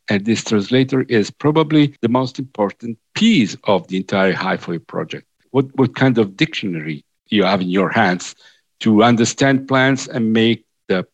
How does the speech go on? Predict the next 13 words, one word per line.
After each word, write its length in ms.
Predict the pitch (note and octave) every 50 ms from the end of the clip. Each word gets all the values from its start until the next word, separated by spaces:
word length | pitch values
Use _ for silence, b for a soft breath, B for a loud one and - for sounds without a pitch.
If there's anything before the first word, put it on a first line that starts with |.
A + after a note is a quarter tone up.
| _ _ _ _ -
piece 200 | - B2+ A2+ G#2
of 160 | G#2+ G2 -
steel 440 | - - - A#2+ A#2 A2 A2 G#2+ -
understanding 640 | - G2+ G#2 G2 F#2+ - - - G2+ G2 F#2 F2 F2
their 200 | E2+ F2+ E2 D#2
language? 480 | E2+ E2+ D2+ D2 C#2+ D2+ D#2 - - B B B B B B B B
And 140 | - A#2 A2+
that's 680 | A2 A#2 A#2 A#2 - - - - - - - - - - _ _
the 80 | - -
conduction 560 | - - A#2 A2+ A2+ A2+ A2+ - - B2 A2+
through 160 | - - G#2 - _
polymers. 720 | - - - B2 A2+ G2+ F#2 F#2 A#2 D3 D3+ - - - - _ _ _ _ _ - -
I've, 340 | A2 G#2+ A2 A2 G2+ -